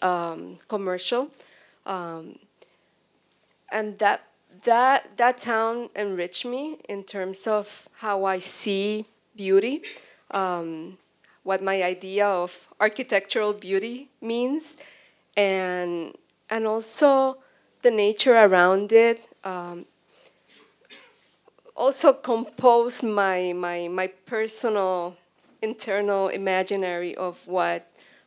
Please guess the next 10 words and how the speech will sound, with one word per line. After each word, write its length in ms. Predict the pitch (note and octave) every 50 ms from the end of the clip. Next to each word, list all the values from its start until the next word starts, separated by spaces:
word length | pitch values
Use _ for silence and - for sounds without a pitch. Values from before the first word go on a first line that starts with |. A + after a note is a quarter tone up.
| _ -
uh, 420 | - E3+ E3 D3+ D3 - - - - - - -
beauty 400 | G3 G#3 G#3+ G#3+ G#3 - G#3+ G3
and 160 | F#3 F#3+ F#3+
paradise 580 | - F#3 E3 E3 E3 D#3+ - - - - - - -
are 120 | - -
about. 380 | - - - - E2 - - _ _ _ _ - - - _ _ _ _ _ _ _ -
Um, 600 | - F3+ F3 E3+ E3 E3 D#3+ D#3+ E3 - - - -
San 320 | - - - - G3 G3 F#3
Germán 480 | G3 G3 G3 F#3 F#3 F#3+ G3+ G#3+ A3
is, 420 | A3 G#3+ G#3 - - - - -